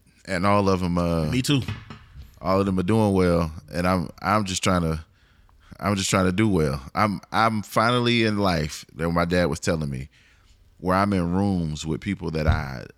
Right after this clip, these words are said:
Speaker 1: highly admire and highly respect,
Speaker 2: Mm-hmm.
Speaker 1: learning game.
Speaker 2: Yeah, that's what it's about.
Speaker 1: Yeah, and it's, it's, uh, hey, I done ran over the hill.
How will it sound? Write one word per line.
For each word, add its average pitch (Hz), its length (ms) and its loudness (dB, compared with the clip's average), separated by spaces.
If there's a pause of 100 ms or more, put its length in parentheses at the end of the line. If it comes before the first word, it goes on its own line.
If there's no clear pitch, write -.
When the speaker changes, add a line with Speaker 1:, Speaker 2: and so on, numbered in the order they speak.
(120)
Speaker 1:
highly 95 460 2
admire 82 380 0
and 71 100 -2
highly 87 260 0
respect, 80 500 -4 (200)
Speaker 2:
Mm-hmm. 101 580 -10
Speaker 1:
learning 78 280 0
game. 69 400 -2 (280)
Speaker 2:
Yeah, 202 140 -4
that's 151 160 -6
what 180 120 -2
it's 175 80 -4
about. 185 360 -8
Speaker 1:
Yeah, 67 400 -2
and 80 160 0
it's, 80 420 0 (460)
it's, 78 400 -4
uh, 71 560 0 (640)
hey, 71 340 -4 (140)
I 85 140 -4
done 82 140 -2
ran 92 240 2
over 87 160 0
the 90 80 2
hill. 110 400 2